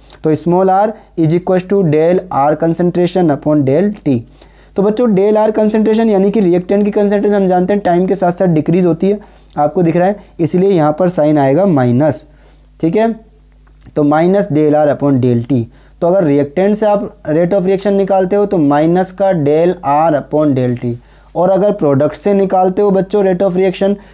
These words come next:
तो plus, क्योंकि time के साथ साथ concentration में change जो आता है वो product की concentration increase होती है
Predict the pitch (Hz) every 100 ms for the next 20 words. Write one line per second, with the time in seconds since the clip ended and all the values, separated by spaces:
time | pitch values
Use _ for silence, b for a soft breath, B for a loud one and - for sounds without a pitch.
0 | B 175 165 170 170 143 - 160 147 131
1 | 160 160 180 180 165 160 175 170 170 -
2 | - 151 160 156 151 143 147 147 160 165
3 | B B 156 170 180 160 139 139 139 139
4 | 139 139 B B 143 151 151 143 135 143
5 | 160 147 135 139 135 131 135 - 135 127
6 | 165 202 160 139 143 131 127